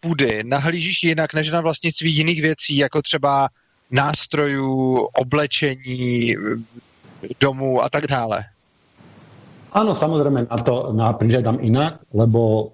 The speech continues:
Speaker 2: zem tu bola odjak živa. Zem je výtvorom prírody alebo prírodou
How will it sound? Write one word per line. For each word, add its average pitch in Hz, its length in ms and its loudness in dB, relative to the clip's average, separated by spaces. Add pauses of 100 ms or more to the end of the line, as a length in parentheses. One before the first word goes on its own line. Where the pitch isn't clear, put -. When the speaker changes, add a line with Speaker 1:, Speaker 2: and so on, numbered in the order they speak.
(100)
Speaker 2:
zem 120 560 2 (400)
tu - 80 2
bola 104 320 2
odjak 110 320 4
živa. 135 480 2 (560)
Zem 127 560 2
je 107 480 2
výtvorom 107 640 2
prírody 127 800 2 (400)
alebo 107 320 2
prírodou 98 480 2